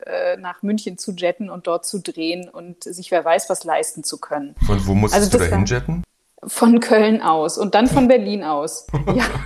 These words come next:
Speaker 1: ja, genau. Pfui, geht gar nicht. So, ähm, und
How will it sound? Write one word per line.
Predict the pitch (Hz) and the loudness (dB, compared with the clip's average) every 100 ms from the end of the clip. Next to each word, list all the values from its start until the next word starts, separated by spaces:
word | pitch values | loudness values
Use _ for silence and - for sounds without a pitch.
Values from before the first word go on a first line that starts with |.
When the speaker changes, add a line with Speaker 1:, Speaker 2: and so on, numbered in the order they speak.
| - - _ | -12 -20 _
Speaker 1:
ja, | - 277 | 0 2
genau. | 285 262 208 170 170 | 2 0 -2 -2 -4
Pfui, | - 208 180 156 - _ _ - | -2 0 0 -4 -16 _ _ -8
geht | 220 | -8
gar | - 214 190 | -4 -4 -4
nicht. | 156 180 _ _ _ - - _ | -8 -14 _ _ _ -20 -20 _
So, | 202 214 202 208 | -4 -4 -4 -6
ähm, | 208 208 214 208 214 | -2 2 2 0 -4
und | - 233 226 | -2 -2 -2